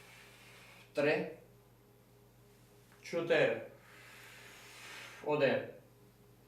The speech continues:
Два. Три. Чотири.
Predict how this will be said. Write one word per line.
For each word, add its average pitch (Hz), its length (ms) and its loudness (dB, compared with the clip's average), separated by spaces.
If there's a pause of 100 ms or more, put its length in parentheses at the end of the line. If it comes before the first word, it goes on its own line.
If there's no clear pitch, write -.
(680)
Два. 147 520 2 (1300)
Три. - 400 4 (1400)
Чотири. 165 680 6